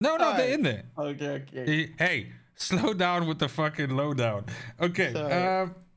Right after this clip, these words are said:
Speaker 1: okay, so I'm gonna put a whole bunch of games into Super Mario shit, okay? Uh,
Speaker 2: Uh,
Speaker 1: go fast with
Speaker 2: I
Speaker 1: me
Speaker 2: won't,
Speaker 1: here.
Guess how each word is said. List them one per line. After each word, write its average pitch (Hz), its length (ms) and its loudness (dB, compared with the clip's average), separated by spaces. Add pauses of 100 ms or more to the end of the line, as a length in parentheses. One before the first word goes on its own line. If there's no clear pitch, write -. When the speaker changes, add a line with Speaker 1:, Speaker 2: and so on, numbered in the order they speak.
(240)
Speaker 1:
okay, 175 260 -2
so 180 220 0
I'm 233 160 0
gonna 277 160 0
put - 200 0
a 220 40 4
whole 196 260 2
bunch 180 300 2
of 160 140 2
games 151 360 2
into 139 460 0
Super 147 320 0
Mario 127 380 2
shit, 113 360 -2
okay? 120 360 0 (360)
Uh, - 60 -4
Speaker 2:
Uh, 139 440 0 (140)
Speaker 1:
go 170 220 4
fast 180 340 0
with 170 80 0
Speaker 2:
I 165 80 2
Speaker 1:
me 127 120 4
Speaker 2:
won't, 120 120 4
Speaker 1:
here. 104 140 -4